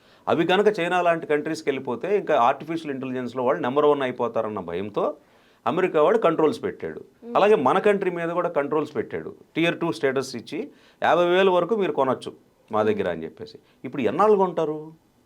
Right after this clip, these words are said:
Speaker 1: నా సొంతంగా ఆ జీపీయూస్ నా దగ్గర ఉన్నాయనుకో, అప్పుడు నేను ఎవరిని అడగాల్సిన అవసరం లేదు, ఎవరి దగ్గర కొనాల్సిన అవసరం లేదు కదా. So అందుకనే ఆ సెమీకండక్టరు, ఈ కంప్యూటింగ్ సంబంధించి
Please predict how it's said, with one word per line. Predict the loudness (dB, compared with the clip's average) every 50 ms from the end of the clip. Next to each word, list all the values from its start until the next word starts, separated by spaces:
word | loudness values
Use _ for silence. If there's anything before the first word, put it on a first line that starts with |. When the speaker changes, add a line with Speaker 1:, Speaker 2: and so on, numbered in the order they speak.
| _ _ _ _ _ _ _ _ -4
Speaker 1:
నా | 2 2 2 4
సొంతంగా | 2 0 -4 0 0 0 2 4 6 6
ఆ | 6 4
జీపీయూస్ | 2 0 -4 -2 -2 -2 -2 0
నా | 0 0
దగ్గర | 0 0 0 0 -2
ఉన్నాయనుకో, | -2 -2 -2 -2 -4 -4 -8 -10 -10 -10 -10 -16 -20 _ _ _ _ _ _ _ _ _ _ -2
అప్పుడు | -2 0 0 2
నేను | 4 4 4 4
ఎవరిని | 6 4 4 4 4 2
అడగాల్సిన | 4 4 4 4 2 2 0
అవసరం | -2 -2 -2 -4 -2
లేదు, | 0 2 2
ఎవరి | 4 2 2 0
దగ్గర | 0 -2 -2 -2
కొనాల్సిన | -2 -2 -2 0 -2 -2 -2 -4
అవసరం | -6 -6 -8 -10
లేదు | -10 -10 -8 -10
కదా. | -10 -10 -10 -14 -16 -18 _ _ _ _ _ _ 0
So | 0
అందుకనే | 0 0 0 -2 -2 -2 -2 -2
ఆ | -4 -4
సెమీకండక్టరు, | -4 -4 -4 -4 -2 0 -2 -2 0 0 -4 -4 -4 -6 -4 -4 -4 -4 -6 -10 -14 _ _ _
ఈ | -10 -8
కంప్యూటింగ్ | -6 -6 -6 -6 -4 -6 -6 -6 -6 -8 -8
సంబంధించి | -8 -10 -8 -8 -8 -8 -8 -10 -12 -12 -10 -10 -8 -8 -10